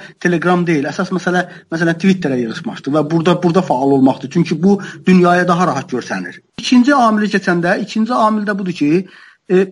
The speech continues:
biz, yəni, içəridə, e, e, olan hərəkətlərin, e, deyək, gerçəklik ya reallıqlardan qopması vardır. Yəni, qopma deyəndə, yəni, onlardan,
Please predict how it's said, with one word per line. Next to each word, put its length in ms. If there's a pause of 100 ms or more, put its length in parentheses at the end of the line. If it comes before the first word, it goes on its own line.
(200)
biz, 300
yəni, 280
içəridə, 520 (340)
e, 0 (640)
e, 60 (360)
olan 360 (260)
hərəkətlərin, 800 (680)
e, 100 (420)
deyək, 300 (320)
gerçəklik 760
ya 160 (160)
reallıqlardan 1120
qopması 540
vardır. 320
Yəni, 160 (260)
qopma 320
deyəndə, 300
yəni, 100
onlardan, 580